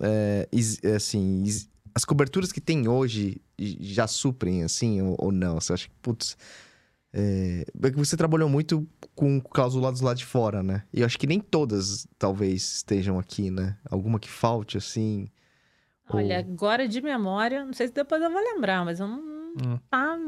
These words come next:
Speaker 2: vindo nada na mente, não. Eu acho que, às
Speaker 1: Uhum.
Speaker 2: vezes, tem, assim, produtos que são o-, oferecidos lá fora pra, voltados pra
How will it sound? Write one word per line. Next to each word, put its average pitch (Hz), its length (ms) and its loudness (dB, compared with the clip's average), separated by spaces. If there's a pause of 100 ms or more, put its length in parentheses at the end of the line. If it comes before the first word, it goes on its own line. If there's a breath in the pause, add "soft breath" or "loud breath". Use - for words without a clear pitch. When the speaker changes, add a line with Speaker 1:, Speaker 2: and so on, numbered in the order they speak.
Speaker 2:
vindo 294 300 -6
nada 294 1080 -2
na 262 360 -12
mente, 277 320 -8
não. 208 280 0
Eu 202 100 2
acho 220 180 0
que, 165 80 0
às 262 60 0
Speaker 1:
Uhum. 240 80 -4
Speaker 2:
vezes, 262 240 -2
tem, 254 180 -4
assim, 196 240 -4 (300 soft breath)
produtos 214 460 0
que 247 100 -6
são 226 340 -10
o-, - 80 -12 (120)
oferecidos 202 580 -8
lá 185 160 -6
fora 185 400 -2
pra, 175 100 -8
voltados 180 420 -4
pra 180 260 -2